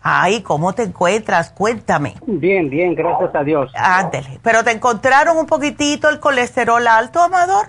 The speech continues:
Speaker 2: Eh, <clears throat> pues sí, mire, a-, ayer fui por mis resultados.
Speaker 1: Ajá.
Speaker 2: Y, y pues, o sea que el colesterol, el, el colesterol total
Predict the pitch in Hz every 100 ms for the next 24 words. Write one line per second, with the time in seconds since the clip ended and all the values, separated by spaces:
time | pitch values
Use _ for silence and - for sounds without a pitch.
0 | - 185 180 - - 196 196 143 175 160
1 | - 226 247 190 208 214 196 - 147 156
2 | 147 135 180 175 208 - 202 175 156 143
3 | 123 - - - 135 139 120 - 196 247
4 | - 285 277 330 - - 139 135 131 131
5 | - - 156 127 - 139 131 - - -
6 | 123 - 160 - 165 139 127 - 143 135
7 | 120 151 143 220 214 196 _ _ _ 151
8 | 135 - - - - 143 123 - 156 147
9 | 139 143 131 185 190 180 - 180 208 202